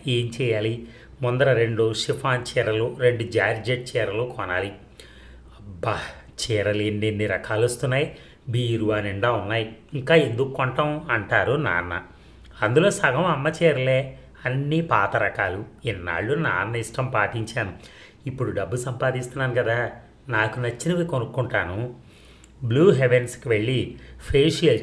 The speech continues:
చేయించుకోవాలి. ఈ కాలం అమ్మాయిలే ఎంత అందంగా ఉంటున్నారు, తెలివి కూడాను. ప్రపంచం ఎంత మారింది, ఇంకా మారుతోంది. ఎంతసేపు పెళ్ళి, ప్రేమ, ఇల్లు, పిల్లలు, తప్పితే డబ్బు, ఇదే గొడవ.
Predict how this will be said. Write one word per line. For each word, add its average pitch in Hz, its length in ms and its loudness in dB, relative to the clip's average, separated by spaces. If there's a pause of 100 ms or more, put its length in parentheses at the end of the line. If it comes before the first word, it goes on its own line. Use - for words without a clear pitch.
చేయించుకోవాలి. 101 680 -2 (540)
ఈ 160 100 2
కాలం 92 440 -2
అమ్మాయిలే 101 380 -2
ఎంత 95 280 -4
అందంగా 92 460 -4
ఉంటున్నారు, 113 580 -2 (300)
తెలివి 113 340 -2
కూడాను. 143 520 -2 (260)
ప్రపంచం 104 520 -6
ఎంత 113 300 -6
మారింది, 139 640 -2 (380)
ఇంకా 101 380 -4
మారుతోంది. 117 760 2 (380)
ఎంతసేపు 147 1300 2
పెళ్ళి, 123 420 0
ప్రేమ, 135 640 0
ఇల్లు, 131 600 -2
పిల్లలు, 131 520 0 (380)
తప్పితే 139 400 2
డబ్బు, 104 480 -2 (120)
ఇదే 107 380 0
గొడవ. 90 360 -2